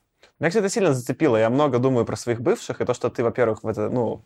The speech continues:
я даже думал, можно делать про какое-то, типа, вообще произведение искусства, а ты такой прям в явном виде это сделал, и со мной, типа, сильно срезонировало. Плюс мне мысль твоя, которую ты написал, срезонировала, что ты думал, что ты это сделаешь,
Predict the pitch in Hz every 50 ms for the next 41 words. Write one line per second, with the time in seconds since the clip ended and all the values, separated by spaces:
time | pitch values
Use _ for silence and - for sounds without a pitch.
0 | _ _ _ _ _ _ _ _ - 143 165 165 170 151 170 190 170 139 131 131
1 | 135 139 139 135 135 131 135 135 117 - - - 127 117 117 110 - 113 107 117
2 | 107 - - - 123 120 120 127 127 123 - - - 233 277 - - - 117 104
3 | 139 131 135 - 131 - 120 127 127 131 135 131 131 127 127 127 123 120 117 120
4 | 120 113 110 113 139 139 127 120 113 113 104 - 127 123 113 - - 117 110 -
5 | 202 247 240 - 170 143 135 131 131 131 123 123 117 113 107 107 - - 120 135
6 | 135 - - - - - - 131 135 135 156 165 160 - 120 104 - 117 110 110
7 | - - 110 104 - - 113 101 - 123 117 110 - 117 110 113 117 123 117 113
8 | 110 110 107 104 - 113 - 123 120 127 123 123 117 110 107 - - - 104 -
9 | 110 110 - 110 113 107 123 170 202 214 185 151 127 120 -